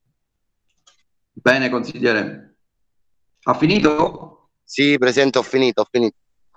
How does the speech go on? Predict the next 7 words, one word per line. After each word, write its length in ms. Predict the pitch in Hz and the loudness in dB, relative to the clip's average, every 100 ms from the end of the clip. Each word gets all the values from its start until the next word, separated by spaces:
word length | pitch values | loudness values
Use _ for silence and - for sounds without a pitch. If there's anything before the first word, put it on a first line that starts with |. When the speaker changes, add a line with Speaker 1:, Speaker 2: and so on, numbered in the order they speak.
| - _ _ _ _ _ _ _ _ _ _ _ _ _ | -20 _ _ _ _ _ _ _ _ _ _ _ _ _
Speaker 1:
Consigliere 320 | - 123 156 | -4 0 2
Imperiale, 300 | 156 143 135 | 4 2 2
io 180 | 156 147 | 2 2
non 160 | 143 143 | 2 0
posso 300 | 147 - 127 | 0 -2 -2
che 220 | 135 135 | -2 -2
ovviamente 560 | 131 139 156 151 123 | -2 0 2 0 -2